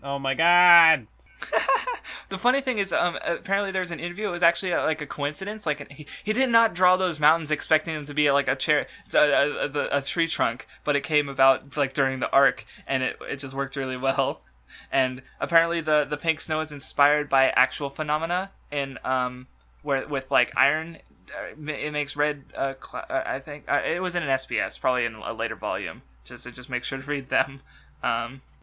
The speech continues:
Speaker 2: but yeah, it, it's
Speaker 1: No,
Speaker 2: good.
Speaker 1: no, no,
Speaker 2: It, it
Speaker 1: yeah,
Speaker 2: is
Speaker 1: the,
Speaker 2: good.
Speaker 1: the pink snow is a really nice,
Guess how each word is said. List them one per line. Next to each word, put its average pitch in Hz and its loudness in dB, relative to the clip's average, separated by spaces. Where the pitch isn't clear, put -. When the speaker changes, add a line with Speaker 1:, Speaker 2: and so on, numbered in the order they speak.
Speaker 2:
but 139 -2
yeah, 117 -2
it, 131 -2
it's - -6
Speaker 1:
No, 202 4
Speaker 2:
good. 214 2
Speaker 1:
no, 208 2
no, 196 2
Speaker 2:
It, 190 2
it 175 0
Speaker 1:
yeah, 165 4
Speaker 2:
is 143 2
Speaker 1:
the, 143 0
Speaker 2:
good. 147 -2
Speaker 1:
the 147 -4
pink 185 -4
snow 151 2
is 139 0
a 135 -2
really 135 4
nice, 127 0